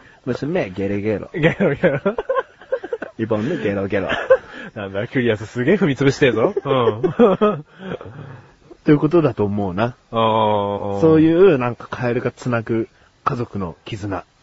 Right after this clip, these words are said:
Speaker 2: あー、そうか。
Speaker 1: うん。
Speaker 2: だから、まあでも心は優しいと思うね、今のご時世。
Speaker 1: うん。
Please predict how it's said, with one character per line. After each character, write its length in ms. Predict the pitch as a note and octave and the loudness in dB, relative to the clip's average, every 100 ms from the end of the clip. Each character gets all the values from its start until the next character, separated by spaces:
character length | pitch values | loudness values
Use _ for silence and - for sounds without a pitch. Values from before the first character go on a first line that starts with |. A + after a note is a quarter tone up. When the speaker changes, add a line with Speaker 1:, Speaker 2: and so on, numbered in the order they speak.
| _ _ _ - | _ _ _ -14
Speaker 2:
あ 360 | G2 G2+ G2+ G#2 | -10 -8 -8 -8
ー、 20 | |
そ 200 | - A#2+ | -2 0
う 60 | A2+ | 0
か。 500 | A2 G#2 G2 F#2+ F2 | 0 0 0 -2 -4
Speaker 1:
う 40 | |
ん。 180 | F2 D2+ C3 | -6 -8 -6
Speaker 2:
だ 120 | A#2 | -2
か 100 | A2+ | 0
ら、 220 | G#2 A#2+ _ - | -2 -4 _ -6
ま 180 | A3 G#3+ | -4 -2
あ 60 | |
で 80 | F#3+ | -4
も 80 | F#3+ | -6
心 340 | - - C#4 | -8 0 2
は 120 | C#4+ | 4
優 100 | A#3 | 2
し 300 | G#3 B3+ - | 0 -4 -4
い 40 | C4 | -2
と 100 | G#3+ | 2
思 140 | A#3 | 2
う 40 | G3+ | 2
ね、 140 | G3+ | 2
今 200 | G3 F#3+ | 2 2
の 80 | D#3 | 2
ご 140 | D3 | 0
時 100 | D3+ | -2
世。 260 | - B2+ - - | 0 0 0 -4
Speaker 1:
う 60 | |
ん。 240 | A#2 G2+ | -2 -2